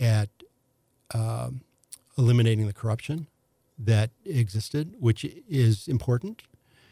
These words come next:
uh, and absolutely <laughs> necessary, of course. Uh, and, uh,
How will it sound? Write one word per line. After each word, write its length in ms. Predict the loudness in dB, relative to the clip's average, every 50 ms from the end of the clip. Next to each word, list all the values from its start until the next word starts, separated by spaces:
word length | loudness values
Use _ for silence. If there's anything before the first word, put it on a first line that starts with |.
| _ _ _ _ -8 -2
uh, 260 | -2 0 0 0 0
and 260 | 0 0 0 0 -2 _ -2
absolutely 380 | -2 -2 -2 -4 -8 -4 -2 -2
<laughs> 60 | -2
necessary, 380 | -2 -4 -6 -4 -2 -2 -2
of 120 | -2 -2 -4
course. 360 | -10 -10 -10 -10 -16 -20 -20 _ _ _ _ -12
Uh, 320 | -6 -4 -4 -2 -4 -4 -8 -12 _ _ _ 0
and, 440 | 2 4 4 4 4 2 2 0 -4 _ _ _ _ _ _ _ _ _ _ _ _ _ _ _ -2
uh, 460 | 0 0 0 0 -2 -6 -8 -10 -12